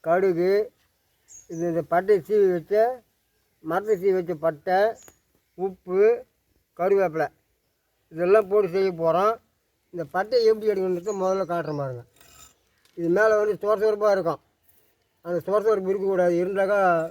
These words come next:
சூ-, சூப்பு வந்து ஒரு ஸ்மெல் வரும், நமக்கு சாப்பிட முடியாது.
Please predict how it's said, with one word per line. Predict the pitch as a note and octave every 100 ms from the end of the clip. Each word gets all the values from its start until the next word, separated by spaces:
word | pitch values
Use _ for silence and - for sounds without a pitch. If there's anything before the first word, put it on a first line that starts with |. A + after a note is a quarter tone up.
| E3+
சூ-, | - A3 G#3+
சூப்பு | - B3 G#3
வந்து | G3 G3 G#3
ஒரு | G3 E3
ஸ்மெல் | E3+ G3 A3
வரும், | F#3+ E3 F3 G3+ G#3+ - _ _ _ _
நமக்கு | F3+ E3+ D#3
சாப்பிட | F#3 G#3+ G3
முடியாது. | F3 E3 D#3 D#3